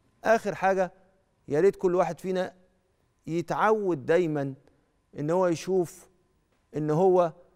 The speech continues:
احتياجه لشريك حياته مش ضعف، احتياجه لشريك حياته ده من قبيل الحب، ومن قبيل إن ربنا سبحانه وتعالى خلى الزواج معنى حقيقي في حياته.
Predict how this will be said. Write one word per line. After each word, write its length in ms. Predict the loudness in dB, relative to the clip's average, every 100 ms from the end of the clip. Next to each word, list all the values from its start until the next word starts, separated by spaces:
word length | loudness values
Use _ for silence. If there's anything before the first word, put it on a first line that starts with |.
| _ -16
احتياجه 560 | -14 -8 0 4 4 0
لشريك 340 | -6 -6 -8
حياته 480 | -6 -4 -4 -4 -8 -8 -16
مش 100 | -12 -2
ضعف، 280 | -2 -2 -16 _ _ _ _ _ -20
احتياجه 360 | -8 -4 -2 -4
لشريك 300 | -8 -10 -6
حياته 420 | -4 -4 -6 -12 _ _ _ _ _ -8
ده 80 | -6
من 120 | -4
قبيل 360 | -2 0 0
الحب، 300 | -2 0 -2 -2 _ _ _ -14
ومن 140 | -10 -8
قبيل 480 | -4 0 2 2 -2 _ -14
إن 120 | -8 -4
ربنا 360 | -4 -2 -4
سبحانه 360 | -4 -6 -4 -4
وتعالى 420 | -2 0 0 -2 -6 _ _ _
خلى 360 | -2 0 2 0
الزواج 320 | 2 0 0
معنى 300 | -2 -2 -4
حقيقي 420 | -6 -6 -6 -8
في 100 | -8
حياته. 380 | -6 -4 -4